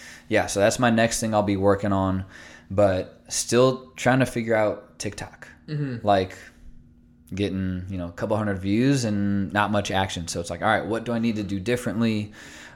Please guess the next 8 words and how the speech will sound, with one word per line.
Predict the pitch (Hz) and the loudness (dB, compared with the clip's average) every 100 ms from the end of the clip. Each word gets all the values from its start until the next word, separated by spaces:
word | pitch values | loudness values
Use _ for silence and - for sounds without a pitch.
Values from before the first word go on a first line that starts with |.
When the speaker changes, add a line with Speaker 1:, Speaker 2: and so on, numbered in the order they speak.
| - | -2
Speaker 1:
Uh, | 98 92 90 | 0 2 0
I | 95 | 0
made | 101 98 90 | 0 0 -2
videos | 107 104 101 98 95 - - | -4 0 0 0 -2 -4 -6
tailored | - 98 95 | -2 0 0
more | 92 95 | 0 -2
towards | 92 - 90 85 - | -4 -4 -4 -4 -6
athletes | 104 110 - 101 98 - | 0 0 0 -2 -2 -6